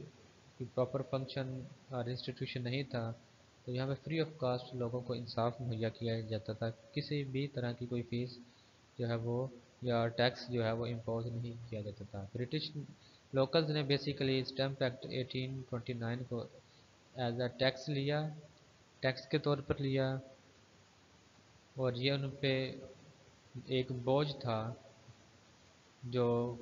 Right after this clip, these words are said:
ख़ास तौर पे जो मुसलमान थे, जो unemployment की वजह का पहले ही शिकार थे। तो definitely इसका नतीजा नि-, इसी का नतीजा था कि War of Independence और rebellion और ज-, spy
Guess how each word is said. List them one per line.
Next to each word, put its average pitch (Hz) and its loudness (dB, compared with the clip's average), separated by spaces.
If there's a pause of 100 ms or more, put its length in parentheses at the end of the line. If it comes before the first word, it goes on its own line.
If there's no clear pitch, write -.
(120)
ख़ास 131 6
तौर 143 2
पे 135 -2
जो 123 0
मुसलमान 123 0
थे, 123 0
जो 120 2
unemployment 123 -2
की 127 -6
वजह 123 -2
का 120 -4
पहले 127 -2
ही 139 -2
शिकार 110 -2
थे। 110 -2 (880)
तो 127 -4 (420)
definitely 151 2 (840)
इसका 147 0
नतीजा 135 2
नि-, 127 -2 (720)
इसी 165 2
का 170 4
नतीजा 127 2
था 127 -2
कि 127 -2
War 117 2
of 123 -4
Independence 113 -4
और 117 -2
rebellion 151 0 (580)
और 123 0
ज-, 113 -2
spy 131 2